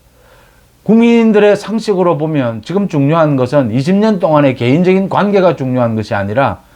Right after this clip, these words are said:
대통령과 여당 대표로서의 관계가 더 중요합니다. 국민들을 위한 정치에 누가 더 다가가고 있느냐라는 부분입니다.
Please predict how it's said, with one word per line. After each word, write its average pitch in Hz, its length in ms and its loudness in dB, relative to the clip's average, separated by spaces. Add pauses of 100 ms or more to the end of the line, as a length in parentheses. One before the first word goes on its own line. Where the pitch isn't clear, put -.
(260)
대통령과 190 580 2
여당 151 320 2
대표로서의 190 640 0
관계가 135 420 -2
더 123 180 -4
중요합니다. 101 800 -6 (800)
국민들을 220 540 4
위한 156 260 2
정치에 151 380 -2
누가 185 340 0
더 175 160 0
다가가고 127 520 -4
있느냐라는 104 580 -4
부분입니다. 87 640 -6